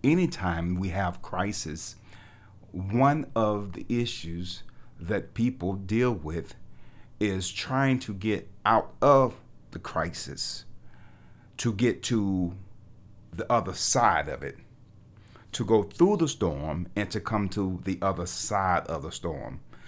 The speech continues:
to be in the issue, but to get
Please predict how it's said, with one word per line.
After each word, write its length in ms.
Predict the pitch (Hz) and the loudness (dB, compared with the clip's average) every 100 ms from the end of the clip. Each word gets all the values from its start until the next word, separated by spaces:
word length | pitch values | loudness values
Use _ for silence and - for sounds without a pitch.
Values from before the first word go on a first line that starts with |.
| - | -12
to 120 | - 107 | -6 -2
be 300 | 95 92 90 | -2 -2 0
in 280 | 139 165 170 | 6 8 8
the 200 | 120 - | 4 2
issue, 580 | 87 82 - 78 78 80 92 - - - - 92 | 2 2 0 -2 -6 -6 -10 -16 -20 -20 -10 -4
but 240 | 101 - | -2 -2
to 140 | 113 | -6
get 360 | 87 110 104 - | -2 0 0 -4